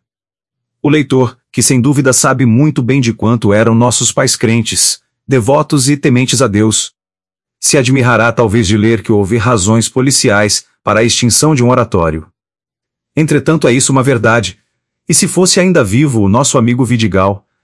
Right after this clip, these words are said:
de quem já tivemos ocasião de falar em alguns capítulos desta historieta, poderia dizer quanto o garoto o pilhou em flagrante delito, ali mesmo aos pés do oratório,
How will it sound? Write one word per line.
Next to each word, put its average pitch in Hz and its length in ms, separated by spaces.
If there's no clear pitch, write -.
de 110 120
quem 151 160
já 156 100
tivemos 139 560
ocasião 127 540
de 123 100
falar 117 320
em - 20
alguns 110 360
capítulos 135 600
desta 117 400
historieta, 107 800
poderia 139 480
dizer 113 460
quanto 110 220
o 104 40
garoto 101 440
o 107 40
pilhou 110 380
em 113 60
flagrante 98 520
delito, 98 520
ali 160 200
mesmo 147 280
aos 139 140
pés 131 260
do 110 60
oratório, 95 580